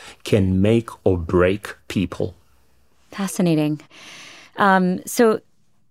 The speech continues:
Speaker 2: so you said the grandmothers were not excited initially about the prospect of working with you, but you learned to adopt the language of the locals, right?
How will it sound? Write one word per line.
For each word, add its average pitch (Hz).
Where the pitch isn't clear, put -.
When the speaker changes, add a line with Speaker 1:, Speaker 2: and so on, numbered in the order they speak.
Speaker 2:
so -
you 247
said 285
the 262
grandmothers 208
were 185
not 170
excited 170
initially 165
about 160
the 170
prospect 170
of 156
working 165
with 156
you, 165
but 185
you 175
learned 170
to 165
adopt 180
the 196
language 180
of 180
the 185
locals, 180
right? 190